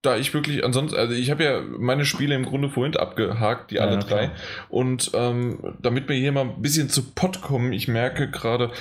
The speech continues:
Speaker 1: dass ich zu sehr abgelenkt werde. Normalerweise habe ich mein Handy nie da. Äh, dementsprechend hauen wir doch mal raus, was wir zuletzt gesehen haben.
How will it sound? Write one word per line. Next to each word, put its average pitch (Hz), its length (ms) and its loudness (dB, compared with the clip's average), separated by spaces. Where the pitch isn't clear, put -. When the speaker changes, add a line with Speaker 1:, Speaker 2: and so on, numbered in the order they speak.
Speaker 1:
dass 110 160 2
ich - 260 0
zu 131 140 4
sehr 113 160 4
abgelenkt 95 540 -2
werde. 90 280 2
Normalerweise 117 460 0
habe 113 120 0
ich 113 80 -4
mein 110 120 0
Handy 110 240 2
nie 117 220 0
da. 110 320 2
Äh, 110 320 2
dementsprechend 110 1200 0
hauen 113 240 2
wir 110 80 0
doch 110 200 -2
mal 107 160 2
raus, 98 420 2
was 101 200 2
wir - 100 -2
zuletzt 92 720 2
gesehen 131 880 0
haben. 85 880 0